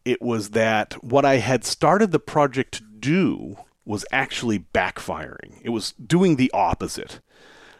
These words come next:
I started to visit every Aurora so I could find the commonality in what makes someone an American. Obviously, we're a very divided country right now. I thought maybe if I would get out of my city life and go into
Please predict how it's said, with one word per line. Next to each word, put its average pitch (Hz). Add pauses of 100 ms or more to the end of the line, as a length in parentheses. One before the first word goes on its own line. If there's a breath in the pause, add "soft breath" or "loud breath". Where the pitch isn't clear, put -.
(200 soft breath)
I 127
started 160
to 127
visit 117
every 104
Aurora 92
so 113
I 123
could 127
find 120
the 104
commonality 113 (100)
in 104
what 104
makes 90
someone 76 (100)
an 78
American. 196 (400 loud breath)
Obviously, 147
we're 139
a 117
very 147
divided 139
country 190
right 82
now. 76 (680 loud breath)
I 123
thought 147
maybe 127
if 120
I 120
would 123
get 92
out 120
of 143
my 110
city 202
life 90
and 98
go 98
into 90